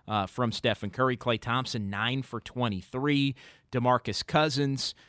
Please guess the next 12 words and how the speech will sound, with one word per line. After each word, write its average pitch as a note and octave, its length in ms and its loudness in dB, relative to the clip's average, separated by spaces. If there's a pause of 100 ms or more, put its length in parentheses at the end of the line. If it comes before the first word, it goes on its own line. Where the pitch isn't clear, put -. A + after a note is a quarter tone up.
(140)
uh, A2 300 2
he's D#3 280 -2
really B2+ 280 2
struggled A2+ 480 0
from G#2 160 -10
three-point A#2 520 -6
range G2 320 -6
after G#2 360 -2
a, F2 120 -6
a G2+ 100 -12
hot A#2+ 300 2
start A2+ 440 -2